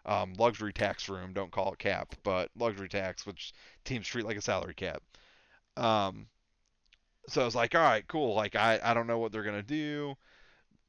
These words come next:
Bullpen's really what they have left to fix up. Um, so they went out, they signed Darren O'Day, um, who's kind of like the equivalent of Adam Ottavino.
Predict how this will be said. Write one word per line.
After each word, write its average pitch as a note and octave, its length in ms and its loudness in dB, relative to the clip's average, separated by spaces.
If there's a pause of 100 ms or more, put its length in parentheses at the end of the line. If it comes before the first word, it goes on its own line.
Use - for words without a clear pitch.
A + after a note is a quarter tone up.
Bullpen's A2 480 0
really G#2+ 280 -2
what G2+ 320 -2
they G2+ 180 2
have G#2 320 -2
left G#2 260 -2
to F#2+ 80 -12
fix - 360 -8
up. D3 340 2 (440)
Um, G#2 200 -4
so - 120 -6
they G#2 100 -4
went G#2+ 180 0
out, G#2 200 0
they G#2+ 120 -2
signed F#2+ 340 -2
Darren F#2+ 260 -4
O'Day, C3+ 640 0 (460)
um, G2 240 -2
who's F#2+ 240 -6
kind G#2+ 380 2
of G#2+ 140 -4
like G#2 280 0
the G2+ 120 -4
equivalent B2 540 -4
of A#2 160 -2
Adam A#2 240 2
Ottavino. A#2+ 720 -2